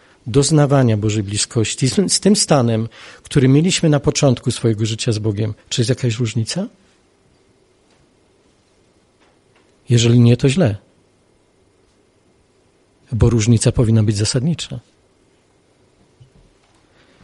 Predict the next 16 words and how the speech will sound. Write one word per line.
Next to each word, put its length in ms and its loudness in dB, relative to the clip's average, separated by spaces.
Początkujący 840 4
czy 140 0
niedojrzały 500 4
chrześcijanin 800 4
jest 180 2
nazywany 440 4
przez 260 -2
Pawła 340 2
chrześcijańskim 760 2
niemowlęciem. 800 2
I 120 6
o 60 4
takich 280 2
niemowlętach 600 6
Paweł 260 2
pisze, 460 2